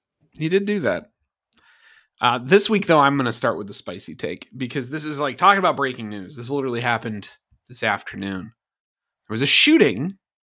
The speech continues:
at a school in Nashville, a private school, uh, Prebestrian school. I can't ever pronounce that word. Um, you know, private school, two hundred students,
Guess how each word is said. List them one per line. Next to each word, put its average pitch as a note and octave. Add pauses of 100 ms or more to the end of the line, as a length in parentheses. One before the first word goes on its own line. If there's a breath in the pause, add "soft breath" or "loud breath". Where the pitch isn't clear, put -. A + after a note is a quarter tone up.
(520)
at C#3
a B2+
school C#3
in A#2+ (640)
Nashville, C3 (340)
a G2+
private A#2
school, G#2+
uh, G#2 (320)
Prebestrian D#3
school. E3 (320)
I -
can't -
ever G#2+
pronounce G#2
that -
word. G2+ (1300 soft breath)
Um, G#2+ (120)
you G#3+
know, F#3
private F3+
school, D#3+
two D#3
hundred C3+
students, A#2+